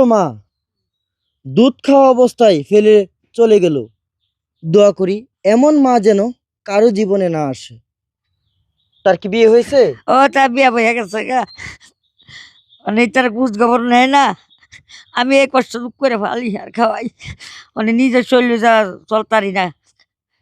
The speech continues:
Speaker 2: খাইতামও পারি না। আমি একদিন যদি যাই গাও, তিন দিন যাইতে পারি না। তো ভাইলা খাই না, ভাইলে ভরতাই।
Speaker 1: আহারে।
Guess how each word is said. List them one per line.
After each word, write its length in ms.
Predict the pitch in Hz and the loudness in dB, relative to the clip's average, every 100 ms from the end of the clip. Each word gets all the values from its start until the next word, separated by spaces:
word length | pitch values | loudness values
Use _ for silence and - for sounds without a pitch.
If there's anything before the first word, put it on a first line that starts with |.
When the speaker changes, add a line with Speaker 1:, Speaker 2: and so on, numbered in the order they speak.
| _ - | _ -4
Speaker 2:
খাইতামও 420 | 220 - 190 202 208 | -4 -2 -2 -2 0
পারি 200 | 208 214 | 0 -2
না। 60 | 208 202 | -2 -2
আমি 120 | 208 226 | 0 -2
একদিন 240 | 214 208 240 | -4 -4 -4
যদি 160 | 233 226 220 | -2 -2 0
যাই 200 | 226 247 247 | 0 0 2
গাও, 200 | 254 269 285 _ _ _ - | 2 2 -2 _ _ _ -12
তিন 100 | 247 247 | -6 -4
দিন 100 | 240 | -2
যাইতে 220 | 254 233 | -2 0
পারি 220 | 226 226 220 226 | -2 -2 -2 -2
না। 80 | 170 - _ _ _ _ _ | -2 -6 _ _ _ _ _
তো 40 | 220 | -2
ভাইলা 320 | 233 240 254 247 | 0 2 0 -2
খাই 160 | 226 220 233 | -2 -2 0
না, 60 | 226 | -2
ভাইলে 180 | 208 214 180 | -2 -4 -4
ভরতাই। 400 | 196 - 240 220 - _ _ _ _ _ _ _ _ _ _ _ _ _ - | -6 -4 -6 -6 -10 _ _ _ _ _ _ _ _ _ _ _ _ _ -18
Speaker 1:
আহারে। 440 | 135 123 131 123 | -14 -8 -4 -4